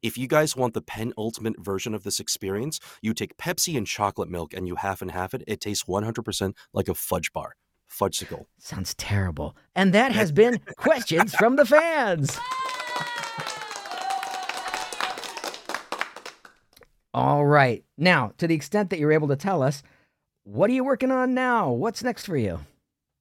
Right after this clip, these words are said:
Speaker 1: All right. Well, you, as you know, we're, we're always under N D As, but what I can tell people is, uh, Jujutsu Kaisen Season two is coming out this year. It's gonna be really good.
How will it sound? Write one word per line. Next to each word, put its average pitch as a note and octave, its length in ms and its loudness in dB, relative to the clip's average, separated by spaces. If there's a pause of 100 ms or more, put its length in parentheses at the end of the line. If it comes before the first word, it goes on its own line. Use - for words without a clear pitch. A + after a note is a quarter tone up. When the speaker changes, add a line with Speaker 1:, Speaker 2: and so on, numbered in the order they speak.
(120)
Speaker 1:
All B3+ 60 6
right. - 140 4
Well, G3+ 200 10
you, G3 240 2
as E3 240 4
you F3 100 2
know, C3+ 160 4
we're, B2+ 160 2
we're C3 220 2
always B2+ 240 2
under A#2+ 180 0
N A#2+ 160 0
D A2 140 -2
As, A2 80 -2
but A#2+ 140 -2
what A#2+ 120 2
I A#2 100 2
can A#2 280 -6
tell G#2+ 180 -4
people G2+ 400 -6
is, G2 220 -4
uh, A2 100 -2
Jujutsu G#2+ 460 -6
Kaisen G#2 420 -4
Season G2 340 -4
two G2 280 -6
is F#2 240 -4
coming F#2+ 280 -4
out F#2 140 -2
this - 220 -4
year. F#2 160 -4
It's F2 100 -6
gonna F#2 140 -4
be F2+ 100 -6
really F2 300 -6
good. E2+ 280 -6